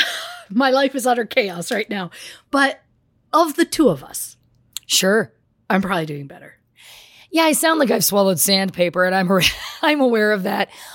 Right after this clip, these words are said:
Speaker 2: Also, if it sounds like I'm in a wind tunnel, it's because there is a heat warning on, and we,
Speaker 1: Of
Speaker 2: we gotta
Speaker 1: course.
Speaker 2: keep the A C on, or else we're gonna, uh, we're gonna implode over here. Um,
Speaker 1: Yes.
Speaker 2: yeah, you know, here's what's up. People are like, "Ooh, you, you had a concert, you sang your voice raw."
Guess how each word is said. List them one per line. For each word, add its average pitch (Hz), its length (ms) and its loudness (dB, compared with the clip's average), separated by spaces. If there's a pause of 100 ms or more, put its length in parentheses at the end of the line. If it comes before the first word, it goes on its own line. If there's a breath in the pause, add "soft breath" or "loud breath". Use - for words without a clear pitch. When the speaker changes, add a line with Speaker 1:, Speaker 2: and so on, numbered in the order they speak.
(160 loud breath)
Speaker 2:
Also, 254 480 2
if 190 100 -2
it 208 100 -4
sounds 233 240 0
like 214 140 0
I'm 214 120 0
in 202 60 -2
a 185 80 -2
wind 233 360 0
tunnel, 180 360 -2 (400 loud breath)
it's 208 160 -4
because 202 360 0
there 196 140 2
is 165 120 0
a 170 60 0
heat 240 320 0
warning 170 480 -8
on, 175 340 0
and 165 180 -6
we, 185 200 -6
Speaker 1:
Of 175 100 -8
Speaker 2:
we 180 80 -2
gotta 175 240 0
Speaker 1:
course. - 40 -6
Speaker 2:
keep - 180 -6
the 180 180 4
A 175 100 6
C 180 280 0
on, 170 240 2
or 175 80 0
else 170 240 0
we're 170 100 2
gonna, 165 260 0
uh, 139 320 0 (640)
we're 135 100 -12
gonna 156 160 2
implode 160 580 0
over 170 200 0
here. 185 280 2 (440 loud breath)
Um, 247 200 2
Speaker 1:
Yes. 494 240 0
Speaker 2:
yeah, 262 340 2
you 247 140 2
know, 247 240 2
here's 277 260 -2
what's 254 180 0
up. 190 320 0 (1000)
People 214 260 2
are 214 120 4
like, 202 320 2
"Ooh, 214 340 0
you, 196 260 -2
you 190 120 -2
had 190 180 2
a 185 60 0
concert, 190 580 -2
you 190 100 -8
sang 196 320 0
your 185 120 -2
voice 185 340 0
raw." 180 260 0